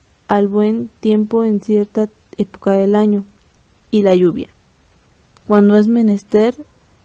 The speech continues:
fertilizar las sementeras. Así nació la pirámide del Tajín,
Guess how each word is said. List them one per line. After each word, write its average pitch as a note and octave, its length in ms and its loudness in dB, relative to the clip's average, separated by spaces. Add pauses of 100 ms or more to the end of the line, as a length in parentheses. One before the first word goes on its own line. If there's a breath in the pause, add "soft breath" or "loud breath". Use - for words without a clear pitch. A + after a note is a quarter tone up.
(380)
fertilizar G#3+ 680 0
las A3+ 160 -2
sementeras. F#3+ 880 -2 (1800)
Así A#3 240 -4
nació C#4 400 0
la A3+ 140 -2
pirámide G#3 580 0
del F#3+ 140 -4
Tajín, A3+ 440 -4